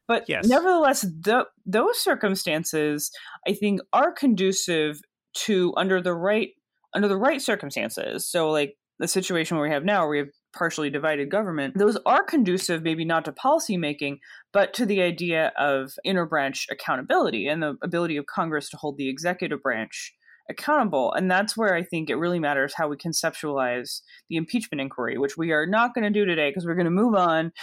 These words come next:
Speaker 1: to solutions. We are running a little bit long, friends. So let's
Speaker 2: There's a
Speaker 1: just
Speaker 2: lot to
Speaker 1: briefly
Speaker 2: cover.
Speaker 1: consider some solutions, tell each other why we're wrong, <laughs> and move forward. So what do,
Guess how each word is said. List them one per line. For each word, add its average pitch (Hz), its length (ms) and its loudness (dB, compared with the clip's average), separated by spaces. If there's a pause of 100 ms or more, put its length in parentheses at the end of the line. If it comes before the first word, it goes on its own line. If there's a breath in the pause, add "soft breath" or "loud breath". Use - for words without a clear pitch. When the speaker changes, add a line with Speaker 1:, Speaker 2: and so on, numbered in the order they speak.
(160 loud breath)
Speaker 1:
to 208 180 2
solutions. 190 1080 2
We 196 180 4
are 185 140 4
running 170 560 0 (200 loud breath)
a 165 60 0
little 180 140 4
bit - 180 2
long, 226 540 6 (160)
friends. 170 640 4
So 185 300 4
let's 226 240 4
Speaker 2:
There's - 80 0
a - 100 2
Speaker 1:
just 196 120 4
Speaker 2:
lot 220 100 4
to 202 80 2
Speaker 1:
briefly 214 420 4
Speaker 2:
cover. 180 80 2
Speaker 1:
consider 202 480 4
some 190 220 2
solutions, 170 680 2
tell 190 220 6
each 190 140 4
other 170 180 2
why 160 180 6
we're 151 160 2
wrong, 135 500 2
<laughs> - 40 -4
and 180 580 4
move 190 140 6
forward. 135 500 0
So - 140 0
what 233 160 4
do, 427 100 6